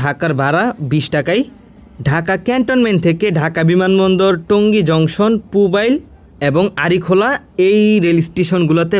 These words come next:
ভাড়া হচ্ছে বিশ টাকা, নরসিংদীর ভাড়া হচ্ছে পঁচিশ টাকা, মেথিকান্দার ভাড়া তিরিশ টাকা, দৌলতকান্দির ভাড়া পঁয়ত্রিশ টাকা, ভৈরব বাজার জংশনের ভাড়া হচ্ছে চল্লিশ টাকা।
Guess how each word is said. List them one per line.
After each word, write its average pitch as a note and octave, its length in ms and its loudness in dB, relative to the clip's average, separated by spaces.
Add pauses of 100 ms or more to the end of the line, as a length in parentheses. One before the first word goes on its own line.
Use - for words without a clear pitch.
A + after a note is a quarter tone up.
(100)
ভাড়া C#3+ 220 -2
হচ্ছে D#3 300 0
বিশ C3+ 240 -4
টাকা, E3 260 -2 (380)
নরসিংদীর A#3 560 0
ভাড়া D#3+ 260 0
হচ্ছে E3 300 0 (140)
পঁচিশ A3+ 340 0 (120)
টাকা, F3 240 -2 (480)
মেথিকান্দার A3+ 560 0
ভাড়া E3+ 260 0 (100)
তিরিশ A3 280 2
টাকা, A3 280 -2 (460)
দৌলতকান্দির G#3+ 800 2
ভাড়া D#3+ 280 0
পঁয়ত্রিশ A3 460 0
টাকা, G#3+ 240 -4 (120)
ভৈরব D#3 260 2
বাজার D3 280 0
জংশনের F#3+ 500 0
ভাড়া D3 280 0
হচ্ছে D#3+ 340 0 (580)
চল্লিশ G#3 400 0
টাকা। E3+ 220 -2